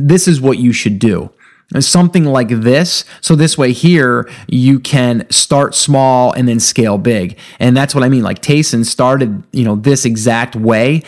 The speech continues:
that I just went through, obviously with an oversized item. And he went from where,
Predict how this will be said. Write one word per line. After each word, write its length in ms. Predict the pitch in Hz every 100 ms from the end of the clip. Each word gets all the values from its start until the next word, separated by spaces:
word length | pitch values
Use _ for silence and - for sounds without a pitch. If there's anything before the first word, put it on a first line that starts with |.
| -
that 120 | 117
I 60 | 120
just 220 | 123 -
went 180 | 113 -
through, 320 | - 123 139
obviously 340 | - 117 131 123
with 100 | 117
an 60 |
oversized 540 | 113 120 123 107 101 101
item. 460 | - 131 156 175 170 - -
And 140 | - 113
he 140 | 147
went 260 | 151 135 -
from 220 | - 127
where, 420 | 123 120 120 113